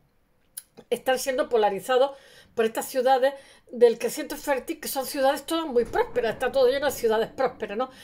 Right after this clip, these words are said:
Entonces Sargón proviene de los semitas, de la tribu semita. Todo lo que había alrededor eran tribus nómadas. Ya os he dicho muchas veces que bajo, me están ti-, llamando, o sea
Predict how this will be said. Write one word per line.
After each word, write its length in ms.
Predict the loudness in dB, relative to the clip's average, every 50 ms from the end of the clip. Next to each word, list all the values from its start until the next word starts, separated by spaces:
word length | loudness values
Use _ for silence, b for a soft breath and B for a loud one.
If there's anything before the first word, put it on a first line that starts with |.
| B B B -6
Entonces 280 | -4 -2 -2 -2 -2
Sargón 480 | -2 -2 -2 0 0 0 -2 -2 -4 -10 -14 -10
proviene 340 | -2 2 4 4 4 4 2
de 80 | 0 0
los 100 | -2 -4
semitas, 600 | -6 -6 -2 0 2 2 2 0 -4 -8 -8 -8 -14 -16 -12
de 240 | -8 -6 -6 -4 -4
la 280 | -4 -4 -6 -6 -6 -6
tribu 240 | -6 -4 -2 -2 -2
semita. 500 | -2 -4 -6 -10 -10 -10 -10 -10 -12 -14 -14 -18 -20 B B B B B -6
Todo 200 | -4 -2 0 0
lo 100 | 0 -2
que 80 | -2 -2
había 140 | -2 -2 -2
alrededor 400 | -2 -2 -2 -2 0 0 0 0
eran 260 | -2 -4 -6 -8 -2
tribus 300 | 2 2 4 4 2 2
nómadas. 400 | 2 2 2 2 0 0 0 2
Ya 100 | 2 0
os 120 | 2 2
he 40 | 0
dicho 200 | 0 0 -2 -4
muchas 240 | -4 -2 -2 0 0
veces 260 | 0 0 0 -2 -4 -4 B B B B B -2
que 120 | 0 2
bajo, 440 | 2 2 0 -2 0 2 4 4 4 2
me 80 | -2 -6
están 240 | -4 -4 -6 -4 -6
ti-, 140 | -8 -8 -4 -2
llamando, 640 | -2 0 0 0 2 2 2 0 -2 -4 -8 -14
o 60 | -14 -14
sea 160 | -14 -14